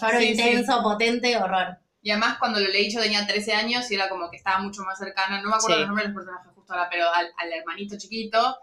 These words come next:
Speaker 2: Y ahora cuando lo leí siendo más
Speaker 3: Hace
Speaker 2: grande,
Speaker 3: mucho que no lo, lo voy a
Speaker 2: empaticé
Speaker 3: releer.
Speaker 2: más con el hermano más grande, o sea, como con actitudes más de joven,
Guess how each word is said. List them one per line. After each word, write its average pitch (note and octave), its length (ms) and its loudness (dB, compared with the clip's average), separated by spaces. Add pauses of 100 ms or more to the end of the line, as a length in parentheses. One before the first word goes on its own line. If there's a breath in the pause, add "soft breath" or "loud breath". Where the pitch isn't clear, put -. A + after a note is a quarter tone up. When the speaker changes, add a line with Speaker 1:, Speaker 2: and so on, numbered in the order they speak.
(520)
Speaker 2:
Y F3 140 -4
ahora F3+ 360 4
cuando F3 220 2
lo F3 100 -2
leí F3+ 260 0
siendo G3+ 220 -2
más G3 180 2
Speaker 3:
Hace D#4+ 180 6
Speaker 2:
grande, G4+ 100 6
Speaker 3:
mucho G#4+ 120 6
que E4+ 120 8
no D#4+ 60 6
lo, D4+ 60 8
lo C#4+ 60 6
voy C4+ 60 6
a A#3+ 100 10
Speaker 2:
empaticé B3 300 8
Speaker 3:
releer. A#3+ 200 6
Speaker 2:
más C#4 240 4
con C4 280 2
el G#3+ 140 2
hermano A3 280 0
más A3+ 140 2
grande, A#3 320 0
o G#3 40 -4
sea, G3+ 140 -6
como F3 360 -2
con F3 160 -4
actitudes G#3 480 -4
más G3 140 -4
de G3+ 120 -10
joven, F#3+ 340 -4